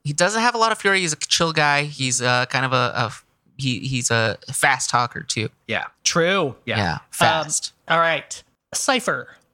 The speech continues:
Speaker 1: Cypher.
Speaker 3: It's the villainous.
Speaker 1: Yeah, yeah, with the fucked up hairdo.
Speaker 2: <laughs> With the two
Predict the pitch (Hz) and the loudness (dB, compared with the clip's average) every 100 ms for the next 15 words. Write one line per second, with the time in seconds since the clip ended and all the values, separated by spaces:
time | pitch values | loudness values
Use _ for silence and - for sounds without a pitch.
0 | _ - - - - 107 117 123 123 - | _ -2 0 0 0 2 2 2 -2 -2
1 | 131 120 117 113 107 107 104 151 - 185 | 0 2 2 2 2 0 -2 -4 0 0
2 | 151 151 147 131 - - - - 113 104 | 0 0 -2 -4 -10 -12 -12 -2 2 2
3 | 76 - - 110 85 - 113 - 101 - | 0 -6 -2 0 0 -2 -10 -6 -6 -2
4 | - - - 117 - 117 - 110 104 82 | -2 -2 -2 -4 0 -2 0 0 -2 -6
5 | 120 - - - _ - 208 - - 143 | -6 -6 -6 -18 _ -14 -12 -10 -8 0
6 | 156 139 - - - 214 175 113 | 0 0 -4 -6 0 2 2 0